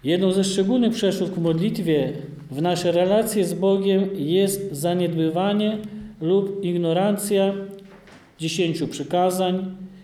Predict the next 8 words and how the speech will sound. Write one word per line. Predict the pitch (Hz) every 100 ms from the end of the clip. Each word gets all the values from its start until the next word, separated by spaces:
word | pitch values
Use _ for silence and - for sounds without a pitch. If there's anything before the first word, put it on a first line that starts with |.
| -
i | 190
przykazań | 190 185 180 175 175 175
ewangelicznych | 170 170 165 170 175 160 - 120 120 - - - - - -
oraz | 160 156 156
wieczorne | 139 139 190 196 190 185 185
obiadanie | 170 160 165 160 143 135
się. | - 143 - - - - - - - -
Święty | 151 165 180 180 180 175